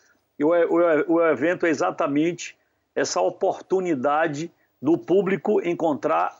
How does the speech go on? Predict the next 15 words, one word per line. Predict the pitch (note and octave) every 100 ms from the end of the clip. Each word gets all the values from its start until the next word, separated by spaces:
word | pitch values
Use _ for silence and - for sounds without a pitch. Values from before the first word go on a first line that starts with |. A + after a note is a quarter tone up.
| _
a | F3+
origem, | F3+ D3+ D#3 A#2 A2+ - _ _
a | D3+
história, | D3 - - D3 B2 A2+ - _ -
a |
matéria-prima. | D3 D3+ D#3 C#3+ - C3 B2+ A2 _ _ _ _ -
É, | B2 B2+
por | D#3+
incrível | E3+ E3+ E3+ F3
que |
pareça, | F#3+ E3+ E3 F#3 G#3+
muitas | F3 E3+ G3 F#3
pessoas | - D#3+ F3 E3
não | F3 D#3+
sabem, | - D3 D3+ D#3+ D3+